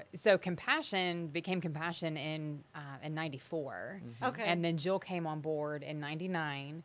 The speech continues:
Speaker 3: Mm-hmm.
Speaker 1: And Hope House, we, we opened, um, Hope House in two thousand two,
Speaker 3: Yeah.
Speaker 1: which is twelve apartments. And then we have a second section, which we call Hope House two. And there's a, an additional two apartments, and that opened a
Speaker 2: Mm-hmm.
Speaker 1: couple years later. So
Speaker 2: Mm-hmm.
Speaker 1: we've been what you see as Compassion since two thousand two.
Speaker 3: Yeah.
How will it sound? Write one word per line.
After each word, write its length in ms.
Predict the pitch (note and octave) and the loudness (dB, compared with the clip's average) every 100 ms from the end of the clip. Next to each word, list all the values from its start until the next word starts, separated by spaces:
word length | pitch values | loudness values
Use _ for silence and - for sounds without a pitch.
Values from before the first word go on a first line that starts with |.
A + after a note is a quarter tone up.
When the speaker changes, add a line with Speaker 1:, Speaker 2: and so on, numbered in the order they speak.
| - | -12
Speaker 3:
Mm-hmm. 260 | A#3 A3 F#3+ | -12 -8 -2
Speaker 1:
And 340 | E3 D#3+ D#3 | 0 0 0
Hope 240 | C#3+ G#3 - | 0 0 2
House, 400 | D#3 C#3+ D#3 - | 4 4 2 -2
we, 240 | D#3+ D#3 | -4 -4
we 220 | C#3+ D#3+ | -2 -4
opened, 580 | - D#3 D#3 D#3 D3+ D3+ | 0 -2 0 -4 -2 -4
um, 140 | D3 D3 | -6 -4
Hope 220 | D#3+ - | -6 -4
House 220 | C#3+ C#3 | -6 -6
in 60 | C#3+ | -6
two 100 | D#3+ | -4
thousand 360 | D#3 F3 F#3 | -4 -4 -6
two, 440 | - E3 D3+ E3+ A3+ - - | -2 -2 -2 -4 -10 -16 -14
Speaker 3:
Yeah. 140 | G#3+ | -8
Speaker 1:
which 220 | D#3 D3+ D3 | -4 -4 -4
is 120 | - | -6
twelve 400 | - E3 D3+ C#3+ | 0 2 2 0
apartments. 520 | - - B2+ C#3+ C#3 | -4 -2 -2 -4 -8
And 80 | D3 | -8
then 140 | D3 C#3+ | -6 -6
we 80 | C#3+ | -6
have 200 | C#3 C3+ | -4 -4
a 60 | |
second 360 | - D3+ C#3 C3+ | -4 -4 -6 -8
section, 440 | - C3+ - D3 | -8 -8 -8 -8
which 180 | C#3 - | -8 -8
we 60 | C#3+ | -8
call 160 | C#3+ | -6
Hope 180 | C3 C#3+ | -4 -4
House 220 | B2+ - | -6 -10
two. 260 | - F3 C#3+ C3+ | -6 -4 -4 -4
And 80 | |
there's 160 | C3+ C3+ | -6 -8
a, 120 | C3 B2+ | -8 -8
an 80 | C#3 | -8
additional 380 | C3+ C#3 C#3+ | -6 -6 -8
two 160 | C#3 D3 | -10 -8
apartments, 380 | C#3+ C3 B2+ - | -8 -10 -10 -10
and 120 | C#3+ | -4
that 140 | C#3+ - | -4 -4
opened 160 | C#3+ C3+ | -8 -8
a 20 | |
Speaker 2:
Mm-hmm. 40 | C3+ | -8
Speaker 1:
couple 160 | - | -8
years 220 | C#3 C3 - | -8 -10 -10
later. 260 | B2 F#2+ | -14 -14
So 200 | - F3 | -2 0
Speaker 2:
Mm-hmm. 240 | C3+ A#2 A#2 | 0 -8 -2
Speaker 1:
we've 300 | F#3+ E3 D#3 | 0 0 0
been 480 | A3+ A3+ G#3 F3 D#3 D3+ - | 2 4 4 2 -2 -8 -4
what 220 | D#3+ D3 | -2 -2
you 120 | D3 | -4
see 460 | - - - A3 D#3 | -6 -6 -2 0 0
as 140 | C#3+ | 0
Compassion 520 | C#3+ C3 B2 B2+ C#3 - | -6 -6 -6 -6 -10 -12
since 220 | C#3 - | -14 -12
two 80 | D3+ | -10
thousand 300 | C3+ C#3 A#2+ | -8 -10 -12
two. 360 | - - - E3+ | -14 -14 -16 -10
Speaker 3:
Yeah. 280 | A#3+ A#3 | -4 -2